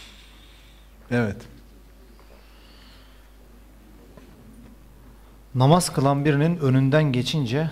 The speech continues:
Speaker 2: namaz bozulur mu?
Speaker 1: Namaz kılan birinin önünden geçmek de namaz bozulmaz. Ama o kişi, yani, e,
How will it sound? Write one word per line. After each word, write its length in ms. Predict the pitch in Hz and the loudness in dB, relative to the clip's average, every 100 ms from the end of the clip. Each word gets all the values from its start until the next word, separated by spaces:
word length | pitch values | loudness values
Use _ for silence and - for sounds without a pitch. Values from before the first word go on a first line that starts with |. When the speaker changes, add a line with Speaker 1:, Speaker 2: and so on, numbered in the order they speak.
| - | -6
Speaker 2:
namaz 380 | 123 120 139 120 | -2 0 0 -2
bozulur 380 | 117 110 113 104 | -6 -4 -4 -4
mu? 180 | 98 90 - - - - - - - - - - - - - - | -6 -10 -16 -20 -20 -20 -20 -20 -20 -20 -20 -20 -20 -20 -20 -4
Speaker 1:
Namaz 340 | 127 147 160 - | 0 4 2 2
kılan 360 | 147 147 127 113 | 2 4 2 -2
birinin 260 | 127 123 127 | -2 0 2
önünden 280 | 123 135 123 | 2 2 2
geçmek 440 | 123 123 156 139 | 2 0 -2 -4
de 120 | 113 | -2
namaz 340 | 107 110 113 95 | -2 -2 -4 -4
bozulmaz. 720 | 117 113 185 240 247 - - - - - - - - - - | -6 -6 -6 -6 -6 -8 -12 -20 -20 -20 -20 -20 -20 -20 -6
Ama 300 | 156 151 147 | -2 0 -2
o 120 | 233 214 | -2 -4
kişi, 600 | - 131 - 135 - - | -2 -6 -2 -4 -4 -4
yani, 160 | 127 127 | -2 -2
e, 360 | 90 120 107 | -4 -8 -10